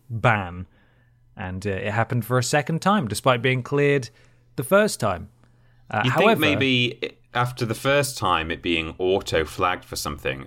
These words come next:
Speaker 2: that they would be able to, Facebook would then, like,
Speaker 1: put them on a whitelist.
Speaker 2: Yeah, once they undid it, they'd be like, "Oh, we better stop, make sure that this doesn't get caught by A I again. We'll just pop a little, you know, a tick on it saying this is
Speaker 1: Yeah.
Speaker 2: okay."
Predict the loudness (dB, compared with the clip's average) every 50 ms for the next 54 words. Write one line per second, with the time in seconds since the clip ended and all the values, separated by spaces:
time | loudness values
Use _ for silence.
0 | -8 -4 -4 -4 -4 -4 -10 -20 -20 -20 -20 -10 -4 -2 0 0 0 0 0 0
1 | 0 0 0 0 -2 -2 -2 -2 -2 -2 0 0 0 -2 0 0 -2 -2 -2 -2
2 | -2 0 0 0 0 0 -2 -2 -2 -2 -4 -8 -16 -20 _ _ _ _ _ _
3 | _ -8 -6 -2 0 0 2 2 2 4 2 2 2 0 -6 -8 -8 -6 -6 -2
4 | 0 2 2 4 2 2 2 2 2 2 2 2 2 2 2 0 0 0 0 0
5 | -2 -2 -2 -2 -2 0 0 2 2 2 2 2 2 2 2 2 0 -2 -2 0
6 | 0 0 0 -2 -4 -4 -8 -4 -2 -2 -2 0 0 0 0 0 0 0 0 0
7 | 0 0 -2 -2 -2 0 0 0 0 0 0 -2 -4 -8 -12 -12 -4 -2 0 0
8 | -2 -2 -4 0 0 2 2 2 0 0 0 0 0 0 2 2 2 2 2 2
9 | 0 -2 -2 -2 -2 -2 -2 -2 -4 -4 -4 -4 -6 -8 _ -2 -2 -2 0 0
10 | 2 2 2 2 0 -2 -2 -4 -6 -10 -8 -6 -4 -2 -2 -2 -2 -4 -4 -4
11 | -4 -4 -4 -6 -4 -4 -6 -8 -8 -4 -2 0 0 0 0 -2 -6 -8 -6 -6
12 | -6 -6 -4 -4 -2 -2 -2 -2 -2 -2 -2 -2 -2 -4 -8 -10